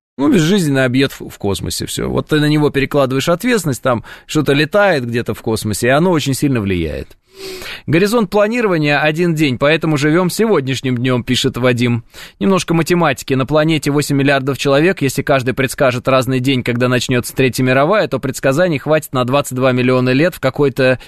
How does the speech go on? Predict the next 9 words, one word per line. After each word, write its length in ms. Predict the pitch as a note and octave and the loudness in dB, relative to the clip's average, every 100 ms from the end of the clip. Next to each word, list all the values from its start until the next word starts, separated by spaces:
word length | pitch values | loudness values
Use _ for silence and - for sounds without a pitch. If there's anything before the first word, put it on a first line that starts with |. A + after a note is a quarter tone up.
| - | -2
день 240 | C#3+ D#3+ | 0 2
обязательно 480 | C#3 B2+ D3 D3+ F3+ | 0 0 0 0 0
сбудется, 520 | E3+ G#3+ D#3 B2+ B2 | 0 0 0 0 -2
пишет, 400 | G#2+ C3 C#3 - - - - | -2 0 -2 -4 -14 -20 -8
э, 160 | - B2+ | -2 2
Дмитрий. 540 | C#3+ D#3+ C3 G#2+ G2 - - _ | 2 2 0 -4 -6 -10 -20 _
Но 100 | C#3+ | -2
насчёт, 420 | E3+ F#3+ A#3 G#3 - | 0 0 0 0 2
э, 200 | F3+ | 2